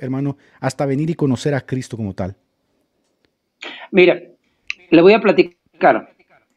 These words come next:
Speaker 2: Yo empecé con esas problemitas, con ese tipo de dudas, y yo les preguntaba, a, estudiando ya la Sagrada Escritura,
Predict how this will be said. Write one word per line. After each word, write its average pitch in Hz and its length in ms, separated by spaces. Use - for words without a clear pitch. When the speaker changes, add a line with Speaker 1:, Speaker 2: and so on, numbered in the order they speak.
Speaker 2:
Yo 196 120
empecé 269 380
con 240 160
esas 233 280
problemitas, 202 680
con 190 160
ese 202 200
tipo 208 300
de 156 120
dudas, 165 600
y 160 120
yo 185 100
les 202 120
preguntaba, 160 800
a, 127 960
estudiando 175 480
ya 185 140
la 208 100
Sagrada 165 400
Escritura, 165 600